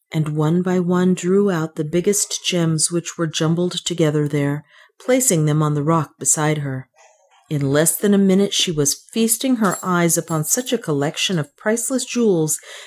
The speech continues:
as had never before gladdened the sight of any white woman, even in her wildest dreams. Indeed, till now Juana had not thought it possible that stones so splendid could exist on the hither side of the walls of heaven.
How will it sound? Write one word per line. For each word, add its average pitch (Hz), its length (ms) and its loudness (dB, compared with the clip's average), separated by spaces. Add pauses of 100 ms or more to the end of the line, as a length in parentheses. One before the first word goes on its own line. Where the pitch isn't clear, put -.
(120)
as 170 280 2
had 147 220 0
never 185 320 2
before 196 380 -2
gladdened 165 600 0 (100)
the 190 80 0
sight 170 360 2
of 143 120 -2 (120)
any 165 280 2
white 156 400 -2
woman, 143 420 0 (360)
even 202 280 4
in 147 120 2
her 147 120 0
wildest 156 600 0
dreams. 156 580 -2 (840)
Indeed, 147 640 0 (100)
till 156 220 0
now 160 300 2
Juana 180 400 0
had 143 160 0
not 170 240 -2
thought 190 160 2
it 196 120 -2
possible 147 520 -2
that 143 180 -2
stones 196 480 2
so 214 280 2
splendid 202 920 -2
could 165 180 -4
exist 160 500 0
on 131 200 -2
the 127 100 -2
hither 185 300 -4
side 180 340 0
of 135 80 -6
the 156 100 -2
walls 185 340 2
of 151 80 -2
heaven. 170 440 -4